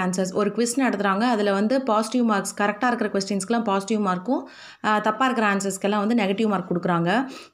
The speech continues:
If Jack score in five successive rounds were twenty-five, minus five, minus ten,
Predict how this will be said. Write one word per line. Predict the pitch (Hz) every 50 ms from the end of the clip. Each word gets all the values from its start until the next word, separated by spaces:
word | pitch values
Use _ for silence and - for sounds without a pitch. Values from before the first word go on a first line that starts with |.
| - 226 262
If | 294 269 - 190 170 220
Jack | 226 233 254 285 240 - -
score | - - 226 226 240 247 247 254 - 208
in | 233 262 269 262 247
five | 220 220 247 262 262 240
successive | 196 - - 254 233 240 - 254 247 233 190 196
rounds | 196 214 233 233 - - - 202
were | 185 190 220 240 226 - - - - _ - 214
twenty-five, | 214 220 233 240 254 247 247 247 240 254 294 277 - - 208 202
minus | 202 220 240 240 226 233 - -
five, | 226 226 240 269 262 262 - 214
minus | 202 202 220 233 240 233 - -
ten, | 226 240